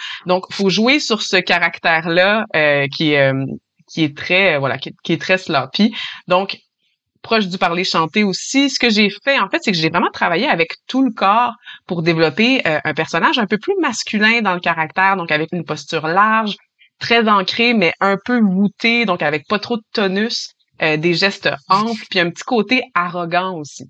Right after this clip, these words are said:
Donc, un des défis, puis qui est applicable aussi pour, euh, pour toutes les chansons, c'est le travail de l'accent, euh, donc qui est très, très marqué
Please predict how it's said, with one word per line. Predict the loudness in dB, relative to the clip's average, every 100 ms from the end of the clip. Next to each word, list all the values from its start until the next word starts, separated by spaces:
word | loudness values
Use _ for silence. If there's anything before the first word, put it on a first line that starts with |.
| _ _ -4
Donc, | -2 -2 -12 -18 -20 _
un | -2 0
des | 0
défis, | 0 0 -2 0 -2 -2
puis | 0 -2
qui | 0 0
est | 0 -2
applicable | -4 -4 -2 -2 0
aussi | -2 -4 -8
pour, | -4 0
euh, | 2 0 -2
pour | -4
toutes | -4 0
les | 2
chansons, | 2 0 0 -2
c'est | 0
le | 0
travail | 0 0 0 0
de | 0
l'accent, | 0 0 -2 -6 -4 -4 -8 -6
euh, | -2 2 0 -2 -6
donc | -4 -4 -4 -16 -14
qui | -6 -4
est | -4
très, | 0 -2
très | -2 -4 -2
marqué | 0 0 -2 -2 2